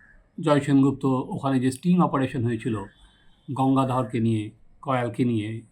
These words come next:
বিজেপি নেতা মণ্ডলের, সেটা নিয়েও বলেছে গঙ্গাধরের বিরুদ্ধে কোনো ব্যবস্থা নেওয়া যাবে না, এই মুহূর্তে কোনো করার ব্যবস্থা, আর কি কোনো গ্রেপ্তার বা, আহ, করা যাবে না, সেটাই হয়তো জিজ্ঞাসাবাদ করা যেতে পারে।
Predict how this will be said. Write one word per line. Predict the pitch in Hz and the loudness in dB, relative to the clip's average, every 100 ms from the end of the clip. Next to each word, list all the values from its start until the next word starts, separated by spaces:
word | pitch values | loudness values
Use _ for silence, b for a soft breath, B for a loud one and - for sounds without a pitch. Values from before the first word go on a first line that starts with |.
| _ 127 | _ -4
বিজেপি | 117 117 120 | -2 0 0
নেতা | 117 110 113 | 0 -2 -4
মণ্ডলের, | 110 110 110 107 104 _ _ _ - - - - - _ _ | -2 -2 -4 -6 -10 _ _ _ -20 -20 -20 -20 -20 _ _
সেটা | - 139 139 | -6 0 4
নিয়েও | 143 135 | 6 6
বলেছে | 120 123 131 120 - - - _ - - _ _ _ _ 113 | 2 -2 -2 -4 -8 -20 -20 _ -20 -20 _ _ _ _ -2
গঙ্গাধরের | 127 123 117 110 117 104 | 0 2 0 0 -2 -2
বিরুদ্ধে | 113 110 120 113 113 b b b b | -4 -4 -4 -6 -10 b b b b
কোনো | 131 123 | -2 0
ব্যবস্থা | 110 107 110 131 | 0 -2 -4 -4
নেওয়া | 117 110 | -2 -2
যাবে | 104 101 110 | -2 -2 -2
না, | 95 - | -4 -6
এই | 123 113 | 0 2
মুহূর্তে | 107 110 110 | 2 -2 -4
কোনো | 107 113 | -4 -4
করার | 113 117 110 | -2 -2 -2
ব্যবস্থা, | 110 107 - 175 | -2 -6 -6 -6
আর | - - | -6 -6
কি | 110 | -6
কোনো | 110 107 | -6 -4
গ্রেপ্তার | 113 113 120 107 | -4 -4 -4 -4
বা, | 107 | -4
আহ, | 104 101 - - 131 107 | -6 -10 -16 -10 -6 -6
করা | 113 107 | -4 -6
যাবে | 104 104 | -6 -6
না, | 98 | -8
সেটাই | - 110 104 | -10 -10 -10
হয়তো | 101 107 - _ - | -10 -12 -16 _ -6
জিজ্ঞাসাবাদ | 117 110 104 107 | -4 -4 -8 -14
করা | - 113 | -10 -10
যেতে | 101 104 | -8 -12
পারে। | 113 113 | -12 -12